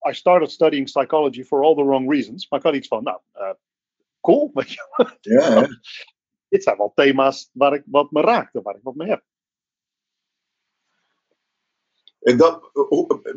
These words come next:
Speaker 2: hoe, je zei net, "Ik vind het moeilijk om te beschrijven waaraan ik merk dat ik lol heb." Maar als je naar dat moment terugkeert, hè, eh, en je, je probeert even die situa-, zit, zit dat in je kop, zit het in je, je, je, je borst, eh, zit het in je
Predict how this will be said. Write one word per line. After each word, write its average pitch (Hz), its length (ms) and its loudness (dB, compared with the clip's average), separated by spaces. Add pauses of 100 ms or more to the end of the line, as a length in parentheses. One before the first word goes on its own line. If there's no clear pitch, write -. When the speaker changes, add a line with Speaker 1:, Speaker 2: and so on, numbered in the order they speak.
(920)
Speaker 2:
hoe, - 340 -2 (540)
je 131 120 0
zei 165 180 2
net, 165 160 2
"Ik 156 120 -2
vind 160 140 -2
het 131 100 0
moeilijk 185 320 4
om 165 140 -2
te 123 100 -12
beschrijven 151 760 0
waaraan 139 540 0
ik 117 120 -4
merk 131 200 0
dat 127 100 0
ik 117 60 -16
lol 127 400 2
heb." 90 120 -8
Maar 120 120 -2
als 127 120 -2
je 135 240 -2 (260)
naar 135 200 2
dat 160 140 4
moment 147 360 -2
terugkeert, 104 520 -2
hè, 139 160 0 (640)
eh, 123 420 2
en 127 100 -4
je, 127 240 2
je 123 140 -2
probeert 131 380 -2
even 135 200 0
die 127 100 -8
situa-, 123 380 -6
zit, 151 300 -6
zit 156 200 -2
dat 131 200 -2
in 120 120 -2
je 95 180 -8
kop, 190 200 4
zit - 200 -6
het 123 80 -8
in 117 60 -2
je, 95 300 0
je, 98 360 -2
je, 92 280 -6
je 87 220 -12 (400)
borst, - 340 -2
eh, 131 280 -2
zit 131 200 -4
het 110 100 -12
in 117 100 -6
je 95 120 -2